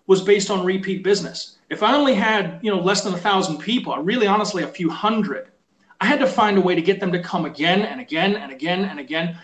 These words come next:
And so I built a whole system around that. And when I decided to get out of those, um, I, I got out of those businesses, um, because I'm a dad. I have two kids, and I wanted to spend more time with them.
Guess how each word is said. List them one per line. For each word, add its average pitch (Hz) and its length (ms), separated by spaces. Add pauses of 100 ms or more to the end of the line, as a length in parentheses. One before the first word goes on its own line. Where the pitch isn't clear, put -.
(140)
And 208 120
so 233 260
I 247 160
built 214 360
a 220 40
whole 208 280
system 220 460
around 262 460
that. 117 300 (560)
And 214 400 (180)
when 208 160
I 208 60
decided 233 380
to 269 60
get 220 220
out 208 240
of 170 140
those, 143 680
um, 147 680 (160)
I, 170 260
I 175 40
got 208 220
out 220 120
of 220 60
those 208 160
businesses, 190 720 (680)
um, 165 420 (140)
because 196 280
I'm 202 80
a - 20
dad. 185 360
I 175 80
have 170 120
two 196 160
kids, 175 260
and 170 80
I 156 40
wanted 165 240
to - 60
spend 160 240
more 175 120
time 165 300
with 139 160
them. 196 300